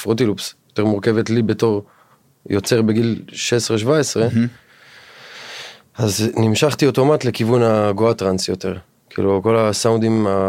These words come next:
Speaker 1: הרטרו האלה שהיו מתנגנים בבית וזה, אז זה יותר משך אותי. הפרויקט הראשון שהתחלתי שהוא היה טראנס, יצא פתאום מאוד, אה, גואתי כזה.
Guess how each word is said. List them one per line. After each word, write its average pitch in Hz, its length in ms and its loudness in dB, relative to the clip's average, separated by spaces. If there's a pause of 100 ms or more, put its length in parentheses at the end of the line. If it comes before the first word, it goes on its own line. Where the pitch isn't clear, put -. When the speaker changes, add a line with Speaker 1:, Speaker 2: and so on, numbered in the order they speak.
(520)
Speaker 1:
הרטרו 113 420 0
האלה 110 120 2
שהיו 107 200 0
מתנגנים 104 480 0
בבית 101 800 0
וזה, 98 320 0
אז 92 260 -4 (760)
זה 101 460 0
יותר 101 300 0
משך 110 240 2
אותי. 120 220 0
הפרויקט 110 380 0
הראשון 107 320 0
שהתחלתי 110 420 -2
שהוא 107 140 -2
היה 104 100 0
טראנס, 139 440 0 (1800)
יצא 101 180 0
פתאום 107 460 0
מאוד, 104 260 0
אה, 104 180 2
גואתי 95 460 0
כזה. 92 240 -2